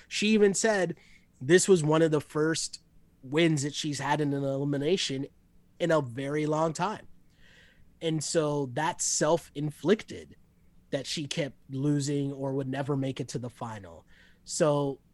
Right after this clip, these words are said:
my reasoning here in watching and not being that happy for her when she won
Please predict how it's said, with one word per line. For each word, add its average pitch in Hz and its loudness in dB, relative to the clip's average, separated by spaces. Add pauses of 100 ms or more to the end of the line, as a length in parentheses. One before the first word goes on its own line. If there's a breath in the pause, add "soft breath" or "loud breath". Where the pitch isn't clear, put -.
(480)
my 147 -4
reasoning 151 2
here 151 0
in 135 -4
watching 147 -4
and 135 -4
not 139 -6
being 143 -2
that 143 -6
happy - -4
for 143 -2
her 135 -2
when 135 -4
she 139 -8
won 147 -2